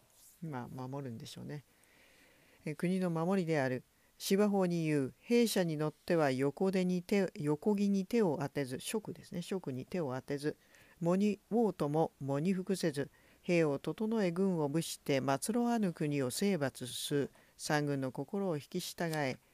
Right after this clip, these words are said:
戦士の力を一つに合わす。故に怒り現れ、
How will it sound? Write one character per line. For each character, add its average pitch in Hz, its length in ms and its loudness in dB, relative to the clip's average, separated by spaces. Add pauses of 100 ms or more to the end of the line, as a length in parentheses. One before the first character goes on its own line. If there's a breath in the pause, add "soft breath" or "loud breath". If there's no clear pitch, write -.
(120)
戦 247 260 -2
士 - 140 -6
の 170 100 -2
力 196 360 -4
を 156 40 -2
一 269 220 -8
つ 208 120 -6
に 160 120 0
合 139 60 2
わ 131 100 0
す。 - 360 -8
故 190 300 2
に 151 140 -2
怒 202 200 -4
り 156 140 -2
現 143 120 0 (200)
れ、 165 100 -10